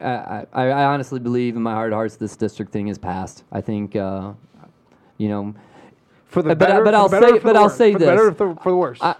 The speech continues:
Speaker 1: I like where we're at,
Speaker 2: Okay.
Speaker 1: you know. But, you know, football coaches are also creatures of habit, you know, and they, they'd like to stay the same.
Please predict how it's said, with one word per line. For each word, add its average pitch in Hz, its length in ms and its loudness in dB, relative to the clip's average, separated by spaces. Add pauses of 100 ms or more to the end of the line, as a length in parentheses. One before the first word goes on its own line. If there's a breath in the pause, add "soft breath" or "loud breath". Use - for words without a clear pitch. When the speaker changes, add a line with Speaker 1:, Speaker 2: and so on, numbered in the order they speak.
Speaker 1:
I 175 140 4
like 127 220 2
where 107 120 0
we're 92 180 -4
at, 92 260 -6
Speaker 2:
Okay. 156 320 -8
Speaker 1:
you 110 120 -2
know. 110 340 -6
But, 123 340 -2
you 139 120 -6
know, 113 200 -6 (240)
football 120 280 -4
coaches 117 360 -4
are 113 140 0
also 117 260 -2
creatures 110 360 -8
of 101 80 -4
habit, 104 360 -6 (200)
you 113 100 -6
know, 107 160 -4
and 110 80 -6
they, 110 120 -6
they'd 104 200 -6
like 107 180 -6
to 107 80 -12
stay 113 200 -6
the 107 80 -6
same. 104 320 -10